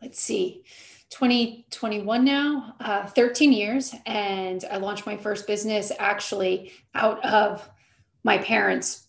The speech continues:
bedroom, <laughs> believe it or not. Um, I actually had launched my first business, which was a P R firm, because I had lost my corporate consulting job during the financial crisis. Um, when I did get laid off, I was, I,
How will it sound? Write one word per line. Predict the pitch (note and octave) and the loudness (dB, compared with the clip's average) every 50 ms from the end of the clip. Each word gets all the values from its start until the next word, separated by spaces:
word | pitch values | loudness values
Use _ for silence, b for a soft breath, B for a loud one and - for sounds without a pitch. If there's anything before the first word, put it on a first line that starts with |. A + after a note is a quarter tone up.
| _ _ | _ _
bedroom, | - A3+ G3+ - - - - - - - | 6 6 6 6 2 -4 -6 -10 -10 4
<laughs> | - E4 F4 F4 D#4+ C#4+ C4+ - - - - - - | 8 8 8 10 8 6 6 6 0 -8 -10 -4 6
believe | - D4 D4 C#4+ C4+ B3+ | 8 10 10 12 10 10
it | B3+ B3+ | 10 8
or | A#3+ A#3 | 8 8
not. | A#3 A3+ A#3+ - - B3+ G3 - - | 8 6 4 4 4 2 2 4 2
Um, | A#3 A3 G#3 G3+ - - | 4 4 6 4 4 2
I | - G#3 G#3+ | 4 6 6
actually | G#3 A3+ A3+ - - A3+ G#3+ | 8 6 6 4 4 4 4
had | A3 G3+ G3 | 4 2 0
launched | F#3+ F#3+ F#3+ F#3 - - A3+ | 2 0 0 -2 -2 -4 -2
my | G3 F#3+ F#3 | 0 0 0
first | F#3 - F#3+ F#3+ - - | 0 0 -2 -4 -2 -2
business, | G#3 G3 F3+ G3+ F#3+ F#3 F3 - | -4 -4 -2 -2 -4 -4 -4 -6
which | F#3+ F3+ - | -8 -6 -6
was | F#3+ F3 F3+ | -6 -6 -6
a | F#3 | -6
P | F3+ - G3+ F#3+ | -6 -2 0 0
R | F#3 F#3 F3+ F3 | 2 0 0 -2
firm, | - G3+ F#3+ F#3 F#3 F3+ F3+ B B B B B B B B B | -4 -4 -2 -2 -2 -4 -6 B B B B B B B B B
because | - A#3 A#3 A3 A3 G3+ | 2 2 4 4 4 4
I | G3+ F#3+ | 4 2
had | F3+ G3 F#3 | 2 0 0
lost | F#3 F#3 F#3 F#3 - | 2 2 0 2 0
my | G3 F3+ | -6 -6
corporate | - - F3+ - F3+ F3+ - | -4 -4 -4 -4 -4 -8 -6
consulting | G3 F#3+ - F3 F3+ - C4 A#3+ - | -8 -8 -8 -8 -8 -8 -10 -10 -6
job | F#3+ F3 E3+ E3+ E3+ | -2 -2 -2 -2 -2
during | - F3+ F3 E3+ E3+ E3+ E3+ E3 E3 E3 | -6 -6 -4 -4 -4 -6 -6 -8 -8 -10
the | F3+ E3+ | -10 -8
financial | - F3 E3 E3 E3+ F3 - - - | -6 -6 -6 -6 -8 -10 -12 -14 -18
crisis. | - - - - - - - - - - - - B B B B B B B B | -16 -16 -16 -14 -14 -12 -12 -12 -12 -12 -14 -14 B B B B B B B B
Um, | - G3 F#3 F#3 F#3 F#3 F#3 F3 F3 - - _ _ _ _ - | 0 4 4 4 4 2 -2 -8 -10 -12 -16 _ _ _ _ -2
when | G3 G#3+ G#3 G#3+ | 0 2 4 4
I | G#3 G#3 G#3 | 2 2 2
did | - D#4+ F4 F4+ D#4+ - | 4 6 6 6 6 6
get | B3 G#3+ G#3 G3+ - - - - - | 4 6 6 4 2 -2 -10 -14 -8
laid | - G3 G3+ F#3+ F3+ F3+ | -2 0 2 2 4 2
off, | F#3 F3+ F3+ F3+ F3 E3+ E3+ - - - - _ _ _ _ _ _ _ _ _ _ - | 2 0 0 0 0 0 0 -2 -4 -16 -20 _ _ _ _ _ _ _ _ _ _ -14
I | G#3 | -10
was, | G3+ G#3 - - _ - - - | -10 -10 -10 -10 _ -18 -14 -10
I, | F3 G3 | -8 -8